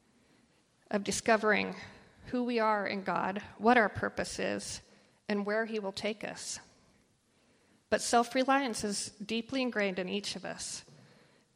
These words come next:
and so that's a battle that we have to fight. We can also hinder this process by being too busy. Most of us end our day, I know I do, tired, worn out, exhausted, and drained because we live our life too fast.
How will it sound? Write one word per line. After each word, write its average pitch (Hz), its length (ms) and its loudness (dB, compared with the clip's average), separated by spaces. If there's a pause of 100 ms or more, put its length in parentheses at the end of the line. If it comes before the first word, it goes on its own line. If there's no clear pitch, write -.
and 196 140 -6
so 214 140 -6
that's 208 320 -4
a 220 40 -6
battle 196 340 0
that - 120 -2
we 190 80 -4
have 190 200 0
to 185 100 -8
fight. 175 360 -2 (1120)
We 233 100 -2
can 240 160 0
also 262 380 2
hinder 208 380 0
this 190 200 -4
process - 760 -2
by 202 180 0
being 196 260 -4
too - 200 -8
busy. 196 500 -8 (1300)
Most 233 280 0
of 262 120 -4
us 262 200 0
end 220 180 0
our 185 120 2
day, 190 320 -2
I 208 100 -2
know 202 180 0
I 196 120 0
do, 220 300 -4
tired, 214 520 0
worn 208 220 0
out, 202 240 -2
exhausted, 185 720 -8 (300)
and 196 160 -2
drained 190 500 -2 (140)
because 208 280 -6
we 185 120 -4
live 190 180 -4
our 175 100 -2
life 175 320 -6
too - 220 -6
fast. - 580 -4